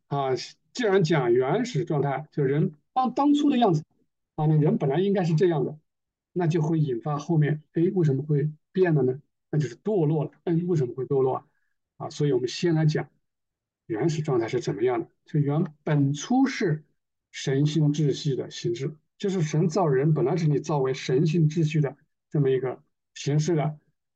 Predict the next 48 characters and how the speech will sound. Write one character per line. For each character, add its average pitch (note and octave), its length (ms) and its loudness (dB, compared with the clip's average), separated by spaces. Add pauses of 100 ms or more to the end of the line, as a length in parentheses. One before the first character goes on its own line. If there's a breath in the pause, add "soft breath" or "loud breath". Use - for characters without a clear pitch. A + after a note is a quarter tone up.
(100)
啊， D#3 140 0
因 F#3 120 4
为 G3+ 100 4
人 F3+ 280 4
是 G3+ 140 -2
照 F3+ 300 0
着 E3 100 2
神 D#3+ 520 0
的 D3+ 280 0
形 D#3 400 0
象 D#3 280 0
和 C#3+ 280 -2 (280)
样 D3+ 260 0
式 B2+ 360 -4
造 F#3+ 340 2
的， D3 260 -2 (600)
是 C3 120 -6
照 D3+ 160 -4
着 B2+ 120 0
人 A#2+ 200 -4
的 D3+ 120 2
形 D3 440 0
象、 D3+ 300 0
神 D3+ 240 -2
的 F3+ 80 2
形 D3 260 -2
象 D3 160 -2
和 C#3 120 -2
样 C#3 200 -2
式。 D3+ 240 -4 (840)
啊， D#3+ 180 -2
这 F3 260 2
就 E3 380 0
形 E3 320 0
象 F#3+ 200 0
和 D3 100 2
样 E3 240 2
式， D3+ 140 -2
我 B2+ 180 -2
再 C3+ 160 -2
多 G3 220 -6
讲 E3 180 0
两 D3 160 0
句。 - 300 -2 (640)
这 G3+ 100 2
个 F3 140 2
形 D3+ 340 0
象 D#3+ 320 -4